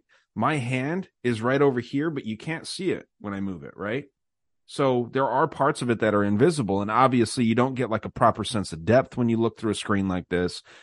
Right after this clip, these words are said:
I wouldn't get it if I was talking with someone else here face to face or screen to screen.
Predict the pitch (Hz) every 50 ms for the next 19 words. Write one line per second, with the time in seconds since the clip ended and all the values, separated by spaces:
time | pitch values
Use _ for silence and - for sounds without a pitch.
0 | - - _ _ - 107 120 139 143 135 123 117 117 113 110 101 120 117 120 -
1 | 113 - 127 120 120 110 - - - 117 117 120 - 127 120 110 104 110 123 123
2 | - - - - 123 127 139 151 147 127 110 107 - - - 107 95 92 101 113
3 | - - 110 101 98 - - 110 - - 147 113 98 101 - - 104 90 92 -
4 | - - - 117 110 104 101 98 - - 151 143 123 113 107 104